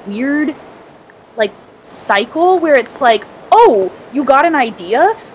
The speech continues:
That's something you can make money off of right away." And it's like, there are so many aspects of myself and my gifts that I know are not meant to, I'm not meant to charge for.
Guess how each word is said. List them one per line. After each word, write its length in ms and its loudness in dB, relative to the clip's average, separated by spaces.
That's 260 -2
something 380 -6
you 140 -2
can 240 -4
make 200 -4
money 320 -2
off 220 0
of 260 -6
right 240 -4
away." 640 -2
And 120 0
it's 180 -8
like, 180 -4
there 180 2
are 60 0
so 240 -8
many 240 -8
aspects 500 -6
of 120 -10
myself 480 -4
and 100 -14
my 160 -6
gifts 280 -8
that 120 -2
I 100 -2
know 540 -2
are 180 -2
not 320 -4
meant 240 -10
to, 140 -14
I'm 280 -4
not 220 0
meant 220 -8
to 80 -20
charge 380 -6
for. 440 -12